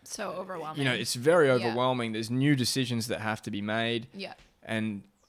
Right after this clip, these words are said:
Speaker 2: often we revert back to our old habits when we're under pressure.
Speaker 1: Yeah.
Speaker 2: So for you to go out, get that done, um, to be able to teach people, uh,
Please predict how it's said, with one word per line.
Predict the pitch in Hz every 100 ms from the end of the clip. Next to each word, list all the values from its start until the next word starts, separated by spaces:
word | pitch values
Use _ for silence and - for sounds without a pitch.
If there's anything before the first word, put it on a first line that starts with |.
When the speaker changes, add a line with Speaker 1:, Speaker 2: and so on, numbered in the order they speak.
| _ _ _ -
Speaker 2:
often | 120 - 117
we | 117
revert | 113 107 110 110
back | 110 113
to | 104
our | 98
old | 76 107 107
habits | 104 101 101 -
when | 110 104
we're | 92
under | 95
pressure. | - 110 101 - - -
Speaker 1:
Yeah. | 202 190 -
Speaker 2:
So | - 123 110
for | 113
you | 127
to | 131
go | 120 117
out, | 113 113 113 - - - _ -
get | 127 131
that | 113 101 143
done, | 107 104 123 131 _ _ -
um, | 117 113 110 113 110 - 95 -
to | 123
be | 113
able | 101
to |
teach | - 117 117 -
people, | - 113 - 113 110 - _ _ _ _ -
uh, | 107 104 101